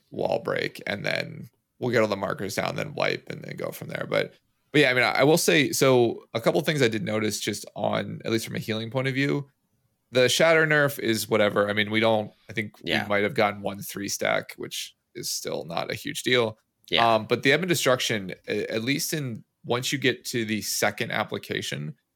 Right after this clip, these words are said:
Speaker 1: that second to third period felt not as awful, right? Like,
Speaker 2: Yeah, it, it felt
Speaker 1: for
Speaker 2: a
Speaker 1: us,
Speaker 2: lot
Speaker 1: that's
Speaker 2: safer for us.
Speaker 1: y-, yeah, for us, that was, that was always, like, the point where, like, okay, we need to start rolling C Ds,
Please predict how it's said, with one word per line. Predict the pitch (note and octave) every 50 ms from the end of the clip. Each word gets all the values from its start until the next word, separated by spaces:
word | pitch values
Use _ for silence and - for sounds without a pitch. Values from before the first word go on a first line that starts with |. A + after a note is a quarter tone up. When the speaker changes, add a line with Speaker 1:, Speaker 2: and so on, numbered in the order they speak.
| _ _ -
Speaker 1:
that | A#2+ B2 B2+ -
second | - - - B2+ B2 - D3 C3+
to | A#2+ A2+
third | - - - - G#2+ G2+ G#2+ A2 A2+ B2 B2 - - _ _ _
period | - - G#2 G#2+ A#2+ - C2+ C#2 - - _ _ -
felt | A#2 A2 G#2+ - - _ _ _ _
not | G#2+ G#2 A2 G#2+ G#2+ G#2 - -
as | G2 G2+ G2+ G2 - - -
awful, | - D#2 F2 - - - - - - _ _ _
right? | A2+ G#2+ F2 D2
Like, | G#2 G2+ - -
Speaker 2:
Yeah, | - G#1+
it, | A1 C#2 D2 - _ -
it | G#2+ G#2
felt | - A2+ C3
Speaker 1:
for | D3
Speaker 2:
a | D3
Speaker 1:
us, | D3
Speaker 2:
lot | F#2+ -
Speaker 1:
that's | C#3 -
Speaker 2:
safer | - D2 D2 - D2 C#2
for | - D2 A1 G#1
us. | A#1+ D2 - - - - C3
Speaker 1:
y-, | C3+ C3+ - _ _ _ _ _ _
yeah, | B2+ C3 A#2 G#2 F#2+ F2+ G#2
for | B2 - C#3+ D3+
us, | D#3 D3 -
that | D3 B2+
was, | A#2 A2+ - -
that | - B2
was | A#2+ A#2 A#2
always, | A2+ A2+ A2+ A2+ G#2+ G#2 -
like, | A2 G#2 G#2 -
the | - G#2
point | - - - A2+ A2 G#2+ G#2+
where, | G#2+ G#2+ G#2
like, | G2+ F#2+ F#2+ G2+ -
okay, | - - - A#2+ G#2
we | G#2 G#2+
need | G#2 G2+
to | G#2+ G#2+
start | - A2 G#2+ A2
rolling | G#2+ G#2+ G2 F2 G#2+ G#2+
C | - - A#2+
Ds, | A2+ C3+ C3+ C3 B2+ B2 A#2+ A2+ A2+ - - -